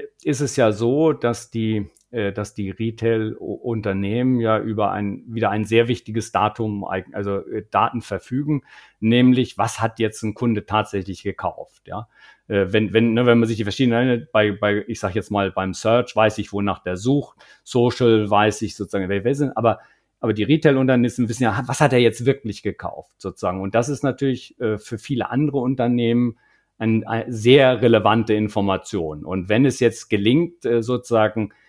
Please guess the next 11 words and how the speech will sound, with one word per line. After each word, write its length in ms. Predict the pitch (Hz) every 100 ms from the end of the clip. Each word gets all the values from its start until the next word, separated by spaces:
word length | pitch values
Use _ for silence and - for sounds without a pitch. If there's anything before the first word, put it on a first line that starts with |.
| _
ich 100 | -
sag 160 | 120 -
jetzt 160 | 117 117
mal, 120 | 101
den 280 | 101 101 -
Ad-, 200 | 131 135 _ -
den 220 | 104 104
Advertisern, 1080 | 156 151 120 107 104 107 101 107 95 87 -
äh, 200 | - 113
im 180 | 120 127
Prinzip, 580 | 123 110 107 131 131 113